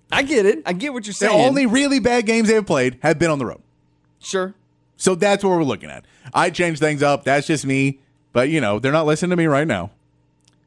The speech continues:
Speaker 1: Their, their only really bad games, too, forty-niners and Buffalo. Arizona's a, it's the anomaly, right?
Speaker 2: No, that's a bad game.
Speaker 1: Wha-, oh, come on.
Speaker 2: Dude, it's Arizona.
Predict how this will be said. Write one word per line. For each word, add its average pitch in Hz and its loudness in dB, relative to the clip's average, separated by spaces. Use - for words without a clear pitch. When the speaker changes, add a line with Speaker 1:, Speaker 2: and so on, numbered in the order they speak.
Speaker 1:
Their, - -10
their 147 -2
only 165 -2
really 139 -2
bad 151 -2
games, 160 -6
too, 185 -4
forty-niners 143 -4
and 113 -10
Buffalo. 120 -4
Arizona's 139 -2
a, 123 -6
it's 127 -8
the 135 -4
anomaly, 120 -6
right? 113 -8
Speaker 2:
No, 82 -8
that's 107 -4
a 113 -4
bad 87 -6
game. 71 -18
Speaker 1:
Wha-, 156 -6
oh, - -18
come 120 -14
on. 107 -12
Speaker 2:
Dude, 147 0
it's 151 -6
Arizona. 127 -2